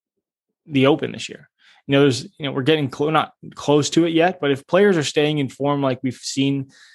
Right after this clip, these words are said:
kind of building up those top finishes, building up those top finishes,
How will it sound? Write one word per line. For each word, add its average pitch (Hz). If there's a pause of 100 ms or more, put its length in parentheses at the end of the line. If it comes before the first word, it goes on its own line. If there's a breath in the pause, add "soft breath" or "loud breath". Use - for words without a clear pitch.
(440 soft breath)
kind 139
of 120
building 143
up 139
those 131
top 127
finishes, 135
building 135
up 131
those 131
top 120
finishes, 143